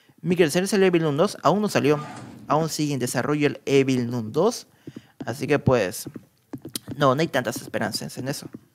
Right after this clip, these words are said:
Me voy a llevar esto. ¡Loco, loco, loco! ¡No! ¡Ay, mis patas!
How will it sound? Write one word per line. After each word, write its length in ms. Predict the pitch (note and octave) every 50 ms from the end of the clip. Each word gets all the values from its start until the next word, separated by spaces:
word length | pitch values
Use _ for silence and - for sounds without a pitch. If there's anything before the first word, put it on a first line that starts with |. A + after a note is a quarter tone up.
| _ _ _ _ _ - - - - - _ _ _
Me 160 | - - B2+ A#2+
voy 80 | A#2+
a 40 | A#2
llevar 180 | G#2+ A#2 A#2 -
esto. 580 | C3+ E3 - - - - F#3 F#3+ G3+ G#3 G#3 - - - - - - _ - - - - - - -
¡Loco, 240 | - A#3+ C4 - D4
loco, 180 | D4+ D#4 - D4+
loco! 260 | D#4+ D#4 - - - -
¡No! 380 | E4 F4+ - - - - _ _ _ _ _ _ _ _ _ _ _ - - - - - - - - - - -
¡Ay, 140 | - B3+ G#3
mis 200 | D#3 B2 - -
patas! 420 | - B2 - C#3 D3+ C#3+ - -